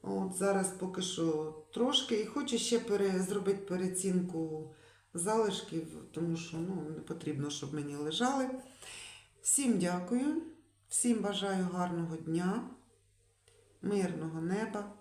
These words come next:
міцного здоров'я, позитиву побільше.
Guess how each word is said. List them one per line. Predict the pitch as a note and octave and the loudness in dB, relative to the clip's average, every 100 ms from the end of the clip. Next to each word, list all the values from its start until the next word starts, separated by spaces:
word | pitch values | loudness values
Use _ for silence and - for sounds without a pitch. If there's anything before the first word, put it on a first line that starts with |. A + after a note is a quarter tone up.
| - _ _ - | -20 _ _ -8
міцного | G3 G3 - A3 G3 F3 | -4 -2 0 0 -2 -4
здоров'я, | F3 D3 D3+ E3+ F#3 A3 A#3 - _ _ _ _ _ _ _ _ _ _ _ - _ _ _ _ _ _ _ - - - | -6 -8 -6 -6 -6 -8 -12 -20 _ _ _ _ _ _ _ _ _ _ _ -20 _ _ _ _ _ _ _ -16 -14 -4
позитиву | C4 B3+ B3+ C4 G3+ F3+ | 0 0 2 0 0 -2
побільше. | E3 E3+ E3+ - - | -6 -6 -4 -4 -6